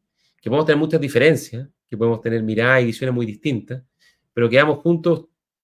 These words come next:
todos en el barco. Eh, y, y creo que hay pocos capitanes en nuestra historia reciente y hoy día en Chile que, que tengan esa capacidad de conducir el barco con, con esa visión, ¿no? Eh,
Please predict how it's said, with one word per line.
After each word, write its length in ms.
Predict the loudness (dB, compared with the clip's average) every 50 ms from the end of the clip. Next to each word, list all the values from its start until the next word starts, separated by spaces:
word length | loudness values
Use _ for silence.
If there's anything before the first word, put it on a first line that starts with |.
| _ _
todos 200 | 2 4 6 6
en 60 | 6
el 100 | 4 2
barco. 400 | 2 0 -2 -2 -6 -14 _ _ _ _ _ _ _ _ _ _ _ _ _ _ _ _
Eh, 320 | -16 -16 -14 -14 -16 -20 _ _
y, 300 | -18 -18 -16 -12 -14 -10
y 40 | -2
creo 160 | -2 2 4
que 60 | 4
hay 100 | 2 2
pocos 480 | 0 0 0 0 0 0 0 0 -2 0
capitanes 920 | 0 2 2 2 2 2 2 2 0 -2 0 0 0 0 -2 -4 -6 -16 -20 _ _ _ _ _ _ _ _ _ _ _ _ _ _ _ _ _ _
en 100 | _ -6 -6
nuestra 180 | -6 -6 -8
historia 260 | -10 -6 -2 0 2 2
reciente 440 | 0 -2 -2 -4 -4 -2 -2 -2
y 60 | -4 -4
hoy 80 | -2
día 120 | -2 -2 -2
en 120 | -4 -4
Chile 280 | -6 -6 -4 -4 -4 -4
que, 360 | -4 -4 -4 -4 -8 -12 _ _ _ _ _ _ _ _ _ _
que 80 | -4 -2
tengan 320 | 0 0 2 2 0 0
esa 200 | 0 0 0 0
capacidad 400 | 2 2 0 0 -2 0 -2 0
de 60 | 0
conducir 360 | 0 -4 -4 -6 -6 -6 -4
el 120 | -4 -4 0
barco 380 | 0 0 -2 -2 -6 -10 -8
con, 260 | -6 -4 -4 -4 -6 -10
con 240 | -10 _ -6 -6
esa 200 | -6 -4 -4 -4
visión, 420 | -4 -4 -6 -4 -4 -4 -2 -2 -6
¿no? 240 | -8 -12 -12 -14 _ _ _ _ _ _ _ _ _ _ _ _
Eh, 220 | _ -18 -18 -18